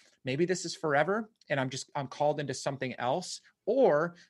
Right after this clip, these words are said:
maybe this is a season and some other opportunity will present itself later. And as soon as I let go of that, um, by December-ish, um, s-, something just lifted off of me. And, like, right now, I mean, we're speaking in the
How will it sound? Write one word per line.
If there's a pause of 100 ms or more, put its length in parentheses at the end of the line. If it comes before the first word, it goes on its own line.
maybe
this
is
a
season
and
some
other
opportunity
will
present
itself
later.
And
as
soon
as
I
let
go
of
that, (500)
um,
by
December-ish, (320)
um, (360)
s-,
something
just
lifted
off
of
me.
And,
like,
right
now,
I
mean,
we're
speaking
in
the